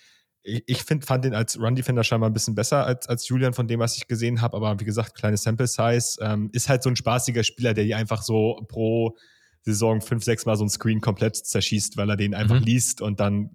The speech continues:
Speaker 1: hat er gar kein Problem, da volle Möhre reinzuschießen. Das ist natürlich immer spaßig. Ähm, wie oft das in der N F L dann am Ende so klappt, sei mal daher ge-, hingestellt, aber, ähm, ich kann schon verstehen, dass Julian den da gerankt hat, wo er den gerankt hat und, ähm, ja,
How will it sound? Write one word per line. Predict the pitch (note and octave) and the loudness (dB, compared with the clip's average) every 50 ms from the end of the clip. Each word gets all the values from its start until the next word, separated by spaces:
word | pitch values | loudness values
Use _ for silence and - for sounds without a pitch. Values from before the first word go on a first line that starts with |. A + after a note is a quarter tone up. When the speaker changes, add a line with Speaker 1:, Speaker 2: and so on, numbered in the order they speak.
| - - | -16 -16
Speaker 1:
hat | - - A#2 A2+ G#2+ | -10 -6 -6 -4 -2
er | A2+ | -4
gar | G#2+ F#2+ - G#2+ A#2 | -4 -2 0 0 0
kein | - - G#2+ G2 | 0 0 -2 -2
Problem, | - - G2 G2+ G#2 G#2+ | -2 -4 -2 0 0 0
da | G#2 | 0
volle | G2 - - G#2+ G2+ | -2 -4 -4 -2 -2
Möhre | G2+ G2+ G#2 G#2 G2 G2 F#2 G2 | 0 0 0 0 0 -2 -2 -2
reinzuschießen. | G2 G2+ G2+ - G2 - - G2+ - - | -2 -2 -4 -4 -6 -6 -6 -6 -4 -4
Das | G2 - - | -6 -6 -4
ist | A2+ | -4
natürlich | G#2+ G2 - G#2+ G#2 G2+ | -4 -4 -2 -4 -4 -4
immer | A2 G#2+ G#2 | -4 -4 -4
spaßig. | G2+ - - G#2 A2+ A2+ - A2+ A#2 - - _ - - - - - - - _ _ | -4 -4 -4 -4 -4 -2 -2 -4 -6 -6 -8 _ -20 -20 -20 -20 -20 -20 -20 _ _
Ähm, | - G2+ G2+ G2+ G2 F#2 | -4 -2 0 0 0 0
wie | A2+ | -2
oft | G#2 G2+ - | -2 -2 -2
das | A2+ G#2 - | -2 -4 -4
in | D#2+ G#2+ | -4 -6
der | G#2+ F#2 | -6 -4
N | G#2 | -4
F | G#2+ - - | -4 -4 -4
L | - A2 | -2 0
dann | A2 A2 G#2 A2 | 0 0 0 -2
am | G2 - | -4 -4
Ende | G#2 G#2 G#2 G2 | -4 -4 -2 -2
so | G#2+ G2+ | -4 -6
klappt, | - - - A2 G#2+ - - - _ _ _ _ _ _ _ _ | -4 -2 -2 -2 -2 -4 -10 -18 _ _ _ _ _ _ _ _
sei | - - A2 G2 | -6 -4 -2 -2
mal | G2+ G2 | -2 -2
daher | G2 G2+ G#2 G#2+ A2 | -2 -2 0 -2 -2
ge-, | A2 A2 - | -4 -6 -6
hingestellt, | - A#2 A#2+ A#2+ A2+ - - A2+ G#2+ G#2+ - | -4 -2 -2 0 -2 -2 0 -2 -2 -2 -2
aber, | - G2 G2 G2 G#2 - - - - - - - _ | -4 -4 -4 -6 -6 -8 -12 -20 -20 -20 -20 -18 _
ähm, | - G2+ G2+ F#2+ F#2+ G2 G2+ G2+ | -4 -2 -2 0 -2 -2 -4 -6
ich | G#2+ - | -4 -4
kann | - C3 | -2 0
schon | - C3 | 0 0
verstehen, | - A2 - - A#2 A2+ | 0 -2 -2 -2 0 0
dass | A2 G#2 - - | 0 0 0 0
Julian | A2 G#2+ G#2 G2 | 0 0 2 2
den | G2 F#2+ | 0 0
da | F#2+ F#2+ | -2 -2
gerankt | F#2+ G2 F#2 F#2 F#2+ F#2+ | -2 -2 -2 -4 -4 -6
hat, | A2 G2+ | -8 -8
wo | - F#2 | -8 -8
er | F#2 | -8
den | F#2 F2+ F2+ | -6 -6 -4
gerankt | F#2 F#2 F#2+ G2+ - | -4 -4 -4 -4 -4
hat | - G2 F#2 - | -6 -8 -8 -8
und, | - F#2+ F#2+ F#2 F#2 - - | -10 -10 -10 -10 -12 -12 -12
ähm, | E2+ F2 F2 F2+ F#2 - - _ _ _ _ _ _ _ _ _ _ - | -10 -10 -10 -12 -14 -16 -18 _ _ _ _ _ _ _ _ _ _ -6
ja, | F#2 G2+ G#2+ G#2 F#2+ G2+ | -4 -2 -2 -2 -4 -6